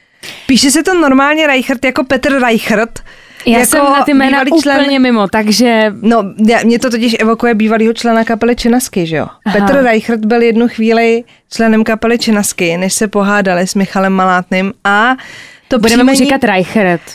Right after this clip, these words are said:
Speaker 1: Já mu budu říkat Reichert. Jo, asi se to čte Reichert třeba jako po americku, ale tak snad mi to prominete. A mluvím o něm schválně, protože tenhle ten člověk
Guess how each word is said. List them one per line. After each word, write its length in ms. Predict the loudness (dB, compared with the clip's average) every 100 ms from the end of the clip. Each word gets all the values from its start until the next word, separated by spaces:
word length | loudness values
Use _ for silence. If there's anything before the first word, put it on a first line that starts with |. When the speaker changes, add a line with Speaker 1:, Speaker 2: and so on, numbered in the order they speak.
| -2
Speaker 1:
Já 160 | 2
mu 80 | 2
budu 160 | 2 2
říkat 300 | 0 0 0
Reichert. 460 | 0 -2 -2 -8 -8 -16 -2
Jo, 160 | 0 2
asi 440 | 2 2 0 -2
se 140 | -2
to 120 | -2 -4
čte 440 | 0 0 2 0 -6 _ -8
Reichert 760 | -2 0 0 0 -2 -2 -2 -8
třeba 560 | -2 0 0 0 0 0
jako 280 | -2 -2
po 140 | -2 0
americku, 640 | 2 2 0 -2 -2 0 2
ale 300 | 2 0 -2 -4 -20 -18
tak 140 | -10 -6
snad 160 | -4
mi 80 | -4
to 100 | -4
prominete. 440 | -4 -2 -2 -2
A 160 | -2 2
mluvím 340 | 4 4 2
o 60 | 0
něm 180 | 0 -2
schválně, 440 | -2 0 0 0
protože 340 | -2 -2 -2 0
tenhle 180 | 0
ten 140 | 2 0
člověk 360 | 2 -2 -2